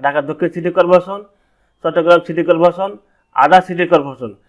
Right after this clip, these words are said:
আপনি আপনার যে এলাকায় চাকরি করছেন, সেটি কোন ক্যাটাগরিতে পড়ে?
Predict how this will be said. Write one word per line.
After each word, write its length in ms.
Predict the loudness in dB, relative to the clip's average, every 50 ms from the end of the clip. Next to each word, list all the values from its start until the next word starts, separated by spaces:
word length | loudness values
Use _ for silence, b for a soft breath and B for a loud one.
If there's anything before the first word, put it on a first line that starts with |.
| _ _ _ _ -4
আপনি 420 | -4 -4 -4 -4 -6 -6 -4 -2
আপনার 520 | -2 -2 -2 0 2 4 4 4 4 2
যে 140 | 4 6 6
এলাকায় 420 | 6 6 4 2 0 0 0 -2 0
চাকরি 200 | 0 0 -2 -2
করছেন, 380 | 0 -2 -2 -2 -2 -4 -4 -4 -8 _ _ _ _ _ _ _
সেটি 260 | _ -6 -6 -6 -6
কোন 260 | -6 -4 -4 -4 0
ক্যাটাগরিতে 460 | 2 4 4 4 6 4 4 4 2
পড়ে? 280 | 0 0 0 0 -2